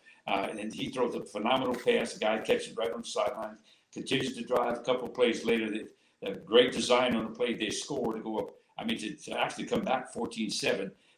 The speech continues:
had that third down call had not been, been executed, um, and Lutcher goes up twenty-one nothing, it could have been a different game. Then in the second half, Saint Charles came back, took the lead,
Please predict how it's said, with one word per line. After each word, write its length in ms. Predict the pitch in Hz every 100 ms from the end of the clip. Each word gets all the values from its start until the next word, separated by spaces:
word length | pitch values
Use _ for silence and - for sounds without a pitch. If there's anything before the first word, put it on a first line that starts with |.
| -
had 160 | 117
that 380 | 104 147 - -
third 240 | 131 139 127
down 360 | 131 123 110 - _ _ _ -
call 360 | 139 139 123
had 140 | 113 113
not 220 | 113 113
been, 240 | 117 92 -
been 260 | 110 104 92 113 -
executed, 680 | 127 - - 110 101 101 - - -
um, 380 | 101 101 98 95 98
and 80 |
Lutcher 300 | 101 131 113
goes 220 | 117 117 127
up 160 | -
twenty-one 400 | - 131 120 110
nothing, 300 | 110 139 107
it 160 | 104 -
could 100 | 127
have 80 | 98
been 140 | 104
a 20 |
different 360 | 95 117 85 -
game. 280 | 104 113 85 - -
Then 160 | 113 123
in 60 | 117
the 40 |
second 380 | - 123 117 110
half, 240 | 117 -
Saint 280 | - 123 117
Charles 260 | 123 110 -
came 180 | 107
back, 220 | 104 101 -
took 180 | 147
the 100 | 135
lead, 520 | 113 139 - 110 113